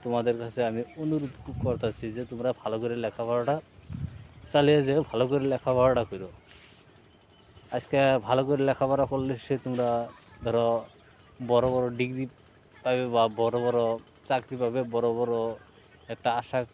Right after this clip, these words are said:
করবেন বলে হয়তো আশা রাখছি যে বড় বড় একটা আশা করা যায়। কিন্তু যদি ভালো করে যদি লেখাপড়া যদি আমি নাই করি, তাহলে আশা কী দা করবো? আর যে মানুষের নাকি আশা নাই,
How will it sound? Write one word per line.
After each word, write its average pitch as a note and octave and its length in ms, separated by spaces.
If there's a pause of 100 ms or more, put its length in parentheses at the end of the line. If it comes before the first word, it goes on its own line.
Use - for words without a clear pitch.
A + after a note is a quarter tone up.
(1300)
করবেন B2 360
বলে A#2 180 (100)
হয়তো A2+ 260
আশা B2 280
রাখছি A2 320 (760)
যে A#2 140
বড় A#2 260
বড় B2 180
একটা A#2+ 180 (100)
আশা - 180
করা A#2+ 260
যায়। F#2+ 220 (480)
কিন্তু B2 280
যদি B2 240
ভালো G#2+ 240
করে C3 220
যদি B2+ 180
লেখাপড়া B2+ 480
যদি B2+ 280
আমি A#2+ 180 (100)
নাই A2 240
করি, G#2 260 (520)
তাহলে A#2+ 320 (540)
আশা D#3 200
কী E3 160
দা D#3+ 140
করবো? E3 400 (1120)
আর A#2+ 160
যে A#2 140 (100)
মানুষের E3 420
নাকি F#3+ 220 (100)
আশা - 300
নাই, C3 200